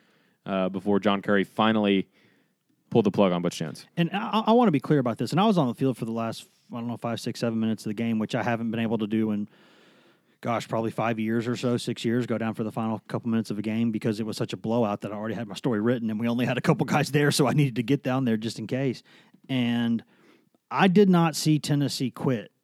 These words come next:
Speaker 2: I, I wanna be clear about that. People who say this team quit, I do not think this team quit. I think this team,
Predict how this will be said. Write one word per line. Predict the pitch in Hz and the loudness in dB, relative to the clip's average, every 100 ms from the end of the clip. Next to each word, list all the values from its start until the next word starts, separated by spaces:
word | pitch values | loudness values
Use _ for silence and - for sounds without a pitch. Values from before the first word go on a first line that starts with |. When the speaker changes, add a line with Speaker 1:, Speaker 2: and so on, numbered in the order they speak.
| _ _ | _ _
Speaker 2:
I, | - 135 | -4 -2
I | 151 135 | 0 4
wanna | 175 | 4
be | 151 | 4
clear | - 160 | 2 2
about | 135 107 | 2 0
that. | 113 101 | -4 -6
People | 139 135 156 | -4 2 4
who | |
say | 139 151 | 4 2
this | 139 131 | 0 -2
team | 156 131 | -2 -2
quit, | - 135 | 0 -2
I | 117 | -2
do | 107 117 151 | -2 2 4
not | 147 135 | 4 0
think | 131 117 | -4 -4
this | 127 | -6
team | - 120 | -4 -4
quit. | - 139 113 - | 0 2 2 0
I | 123 | -8
think | 123 143 - | -2 -2 -2
this | 131 - | -4 -4
team, | 139 135 131 | -2 0 -2